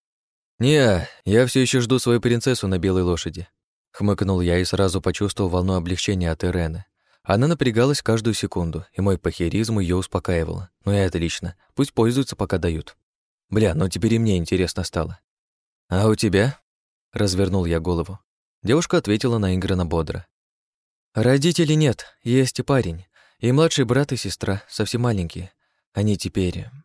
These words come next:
Она не договорила. Да, я и так всё понял. Если родителей нет, то она тащила младших на себе, а теперь их будущее туманно. Понятно, почему нет радости от информации, что мир вокруг не только камень и пауки. «Ясно.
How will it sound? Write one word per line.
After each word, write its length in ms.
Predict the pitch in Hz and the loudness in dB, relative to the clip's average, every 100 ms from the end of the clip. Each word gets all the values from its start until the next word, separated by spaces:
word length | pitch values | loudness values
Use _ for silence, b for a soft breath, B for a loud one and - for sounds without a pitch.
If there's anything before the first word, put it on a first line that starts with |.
| _ _ _ _ _ _ _ _ | _ _ _ _ _ _ _ _
Она 240 | 90 98 | -2 2
не 120 | 107 117 | 2 0
договорила. 680 | 104 101 92 87 82 92 - _ _ _ _ - | 0 0 0 0 -4 -8 -12 _ _ _ _ -2
Да, 200 | 107 156 | 2 4
я 200 | 170 165 | 4 4
и 60 | |
так 180 | 156 160 | 2 0
всё 160 | - 104 | 0 -2
понял. 380 | 98 85 90 - _ | 0 -2 -4 -12 _
Если 260 | - 147 113 | -2 0 2
родителей 540 | 110 107 123 123 98 | 2 2 0 0 0
нет, 340 | 95 107 131 - | 0 0 -2 -4
то 140 | - 131 | -2 0
она 180 | 127 131 | 2 2
тащила 340 | 131 - 120 | 0 0 2
младших 400 | 107 98 107 101 | 2 0 -2 -4
на 80 | 101 | -4
себе, 380 | - 87 82 - _ _ _ | -4 -4 -4 -8 _ _ _
а 140 | 92 | -4
теперь 280 | 87 92 110 | -2 2 2
их 100 | 92 | 2
будущее 420 | 85 101 - 95 | 0 0 0 -2
туманно. 560 | - 92 85 80 - - _ _ _ | -2 -2 0 -2 -8 -14 _ _ _
Понятно, 380 | - 98 98 - | -2 0 2 0
почему 280 | 107 - 95 | -2 -2 0
нет 140 | 87 | 0
радости 360 | 85 87 85 - | 0 0 0 -2
от 140 | 85 | -2
информации, 540 | 90 87 87 98 - 85 | -2 -2 0 0 -2 -4
что 200 | - 92 | -4 -2
мир 200 | 92 87 | 0 0
вокруг 460 | 85 - 110 - | 0 0 -4 -4
не 200 | 87 98 | -2 -2
только 280 | 95 95 90 | 0 0 0
камень 300 | - 92 82 | -2 -2 -2
и 40 | 80 | -2
пауки. 500 | 87 85 - 80 - _ _ _ _ _ _ _ - | -2 -2 -6 -12 -14 _ _ _ _ _ _ _ -4
«Ясно. 600 | 90 110 120 - 76 | 0 4 2 0 -8